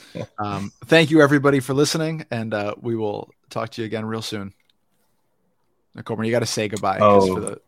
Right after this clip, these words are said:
Speaker 1: the po-,
Speaker 2: goodbye.
Speaker 1: the audio-only version.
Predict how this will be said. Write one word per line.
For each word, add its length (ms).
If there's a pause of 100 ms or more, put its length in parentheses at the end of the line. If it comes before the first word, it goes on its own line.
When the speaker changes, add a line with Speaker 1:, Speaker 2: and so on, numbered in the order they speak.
(100)
Speaker 1:
the 100
po-, 160 (440)
Speaker 2:
goodbye. 560 (840)
Speaker 1:
the 140
audio-only 580
version. 400